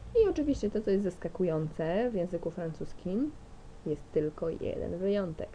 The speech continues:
Jest to czasownik être. Bardzo mało do zapamiętania tym razem. Être nie bierze jakby pierwszej osoby liczby mnogiej,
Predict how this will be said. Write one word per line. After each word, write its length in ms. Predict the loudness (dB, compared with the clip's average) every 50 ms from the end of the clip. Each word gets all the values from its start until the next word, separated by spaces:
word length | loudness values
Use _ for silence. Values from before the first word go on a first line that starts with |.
| -14 -16 -16 -16 -10 -2
Jest 240 | 0 0 0 0 -2
to 100 | -4 -4
czasownik 440 | -4 -4 -6 -6 -6 -4 -4 -6 -6 -6 -4 -2
être. 300 | -2 -2 -2 -4 -8 -10 -10 -12 -14 -14 -14 -14 -14 -14 -14 -10 -2
Bardzo 280 | 0 0 2 4 2 2
mało 280 | 2 2 0 0 0
do 100 | -2 -2
zapamiętania 840 | -2 -2 -4 -4 -4 -4 -4 -4 -2 0 0 2 0 0 -2 -2 -4 -4 -2
tym 140 | -2 0 0
razem. 440 | 2 4 4 4 4 4 2 2 0 -4 -8 -12 -12 -14 -14 -8 -4
Être 420 | -2 0 0 -2 -2 -4 -8 -6 0
nie 240 | 2 4 4 4 4
bierze 520 | 4 4 4 2 2 2 0 0 -2 -2 -4 -6 -10 -12 -14 -8 -4 -4 -4 -4 -6 -10 -14 -12 -12 -6 -6
jakby 240 | -6 -2 -2 -2 -2 -4 -6 -2 4
pierwszej 260 | 4 4 6 6 2
osoby 220 | 2 4 2 0
liczby 260 | 0 -2 -2 -2 0 0
mnogiej, 800 | 2 2 2 2 0 -2 -2 -2 0 2 2 2 2 0 0